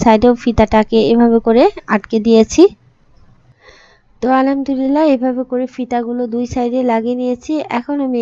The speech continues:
এখানে গিট দিলে কিন্তু সুন্দরভাবে ফিতাগুলো এই দুই সাইডে হওয়ার কারণে এখানে আপনাদের এই ফ্রকটা সুন্দরভাবে চেপে যাবে। তো এখানে আপনারা এভাবে করে ডরি ফিতা দিয়ে, লটকন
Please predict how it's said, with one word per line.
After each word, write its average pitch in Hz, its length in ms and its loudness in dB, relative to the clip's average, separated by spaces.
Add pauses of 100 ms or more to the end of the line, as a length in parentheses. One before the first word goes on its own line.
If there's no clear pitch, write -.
(160)
এখানে 220 260 -6 (160)
গিট 240 260 -10
দিলে 247 180 -2 (100)
কিন্তু 220 280 -8 (280)
সুন্দরভাবে 269 600 -4 (120)
ফিতাগুলো 214 520 -6 (680)
এই 208 220 -4
দুই 240 180 -6
সাইডে 247 300 -4 (100)
হওয়ার 220 220 -4
কারণে 220 340 -8 (120)
এখানে 226 240 -8 (100)
আপনাদের 208 360 -6 (720)
এই 196 200 -4 (140)
ফ্রকটা 220 440 -4
সুন্দরভাবে 269 580 -6 (100)
চেপে 220 280 -6
যাবে। 165 240 -8 (500)
তো 233 80 -2 (340)
এখানে 285 240 -6 (140)
আপনারা 208 360 -6 (440)
এভাবে 226 380 -6
করে 240 180 -2 (1500)
ডরি 254 280 2
ফিতা 226 380 -4
দিয়ে, 220 180 -2 (240)
লটকন 214 380 -4